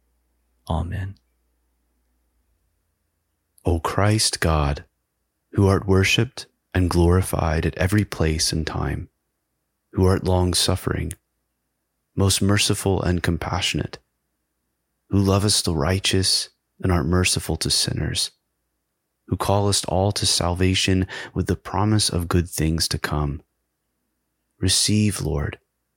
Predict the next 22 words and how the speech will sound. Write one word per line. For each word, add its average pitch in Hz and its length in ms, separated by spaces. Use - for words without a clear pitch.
the 95 60
prayers 101 540
we 92 140
now 80 260
offer, - 480
and 90 180
direct 92 360
our 95 160
lives 85 500
in 82 80
the 82 100
way 80 380
of - 160
thy 78 180
commandments. 82 760
Sanctify 101 600
our 85 120
souls, 78 680
cleanse 107 340
our 87 120
bodies, 78 640
correct 98 420